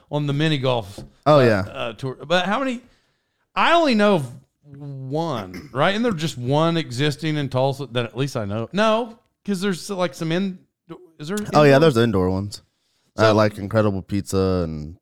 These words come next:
Speaker 2: places
Speaker 1: Uh,
Speaker 2: like that.
Speaker 1: oh, yeah, all right, forgot about that. And, uh, like, in Pittsburgh, the new thing in Pittsburgh is, like, m-, mini golf courses, but they're indoors. Like, people bought these, uh, in the, uh, Strip District,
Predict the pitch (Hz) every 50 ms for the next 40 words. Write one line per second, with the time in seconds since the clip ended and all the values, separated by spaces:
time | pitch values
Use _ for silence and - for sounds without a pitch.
0 | _ - 101 95 - - 87 90 87 - - - - - 127 131 123 117 120 120
1 | 120 123 131 123 110 - - 135 123 120 113 107 107 101 - 104 95 95 90 _
2 | _ _ _ _ - 165 180 185 - 185 180 170 160 165 160 180 180 170 147 131
3 | 156 180 185 - 202 240 226 233 233 202 185 - _ _ _ _ _ _ _ _
4 | _ _ _ _ _ _ _ _ - 120 135 151 170 190 190 165 - - 170 180
5 | 170 135 113 113 113 110 123 _ _ _ _ _ _ _ _ _ _ 135 127 113
6 | - 151 170 170 - - 95 92 90 101 107 - _ _ _ _ _ _ _ _
7 | _ _ _ _ _ _ _ - 123 123 120 98 - _ 135 123 120 117 135 139
8 | 135 135 147 147 165 180 185 156 135 127 120 110 - - 123 123 113 - 127 117
9 | 101 113 127 123 127 123 123 117 135 143 135 127 139 147 139 113 98 107 98 -
10 | 139 135 123 123 113 123 123 120 - 123 117 107 98 92 110 107 104 101 95 90
11 | - _ _ _ _ _ _ _ _ _ _ _ _ _ _ _ _ _ _ _
12 | 151 151 151 151 151 143 139 135 131 120 113 101 - - 165 165 147 151 165 170
13 | - - - 180 180 175 131